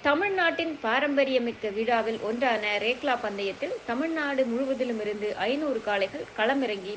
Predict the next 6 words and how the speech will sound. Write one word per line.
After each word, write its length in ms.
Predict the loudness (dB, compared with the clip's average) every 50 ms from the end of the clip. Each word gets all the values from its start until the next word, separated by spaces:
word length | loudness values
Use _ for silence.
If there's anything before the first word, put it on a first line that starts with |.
| -6 -4
போட்டியிட்டன. 600 | -4 -4 -4 -4 -6 -4 -2 0 0 2 2 0 -2 -4 -12 -14 -16 -16 -16 -16 -16 -16 -16 -16 -16 -16 -16 -16 -10 -4 0 2
இருநூறு 340 | 4 4 4 4 4 4 2 2 2
மீட்டர், 300 | 0 2 0 0 0 -2 -2 0
முந்நூறு 380 | 0 2 2 2 2 2 2 2
மீட்டர் 280 | 2 4 4 2 2 2 0
தூரம் 280 | 0 2 4 4 2